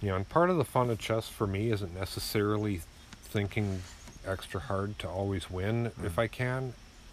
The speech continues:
Speaker 1: It's like,
Speaker 2: Mm.
Speaker 1: sometimes I wanna play a super, like, aggressive strategy
Speaker 2: Yeah.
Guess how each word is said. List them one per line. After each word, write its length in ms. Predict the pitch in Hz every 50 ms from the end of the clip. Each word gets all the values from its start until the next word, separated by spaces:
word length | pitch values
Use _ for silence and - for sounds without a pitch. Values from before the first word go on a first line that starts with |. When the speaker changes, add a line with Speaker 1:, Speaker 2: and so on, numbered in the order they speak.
| - - -
Speaker 1:
It's 300 | 98 95 - - - 101
like, 220 | 98 95 95 - - - - - - - - - - - - -
Speaker 2:
Mm. 120 | 101 101 98 92 90 - - - - - - -
Speaker 1:
sometimes 540 | - - 117 113 - - 190 123 117 110 -
I 80 | 113 104
wanna 320 | 101 101 101 101 101 92 85 - - - - - - - - - - - - - - - - - - - - - - - - - - -
play 220 | - 120 110 104
a 140 | 101 95 90
super, 460 | - - - 117 - - 104 98 95 82 - - - - - - -
like, 200 | - 98 92 85 - - - - - - - - - - - - - - -
aggressive 540 | 98 92 82 - 101 101 92 - - 101 -
strategy 760 | - - - 98 92 95 95 101 95 - - 113 117 110 110
Speaker 2:
Yeah. 80 | 104 80